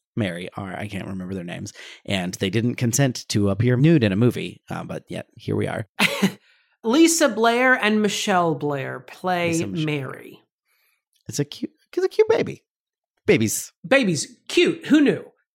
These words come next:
Speaker 2: Yeah,
Speaker 1: They're not
Speaker 2: I, I
Speaker 1: always
Speaker 2: will
Speaker 1: cute.
Speaker 2: say, to this movie's credit, it did not fall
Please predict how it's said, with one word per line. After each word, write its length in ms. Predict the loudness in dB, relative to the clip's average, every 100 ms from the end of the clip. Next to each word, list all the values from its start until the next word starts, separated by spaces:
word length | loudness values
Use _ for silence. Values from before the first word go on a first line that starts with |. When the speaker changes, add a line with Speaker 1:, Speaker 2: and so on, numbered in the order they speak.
| _ _
Speaker 2:
Yeah, 220 | 0 4
Speaker 1:
They're 80 | 6
not 100 | 6
Speaker 2:
I, 20 |
I 40 | 6
Speaker 1:
always 180 | 4 4
Speaker 2:
will 80 | 4
Speaker 1:
cute. 80 | 4
Speaker 2:
say, 380 | 2 2 0 -10 _
to 140 | -2 0
this 200 | 0 2
movie's 300 | 2 2 0
credit, 320 | 0 0 0
it 200 | 0 -2
did 160 | -2 0
not 420 | 2 2 0 -8
fall 480 | -14 -4 2 2 2